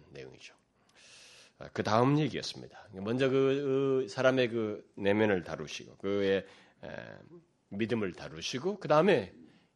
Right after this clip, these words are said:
그가 가지고 온 문제, 그 현실적인 문제를, 아, 다루셨습니다. 결국 주님의 고치심은 항상 그런 겁니다. 우리가 매번 보는 것입니다마는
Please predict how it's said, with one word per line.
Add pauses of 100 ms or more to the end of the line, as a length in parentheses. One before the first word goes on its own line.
그가
가지고
온
문제,
그
현실적인
문제를,
아,
다루셨습니다. (600)
결국
주님의
고치심은
항상
그런
겁니다.
우리가
매번
보는
것입니다마는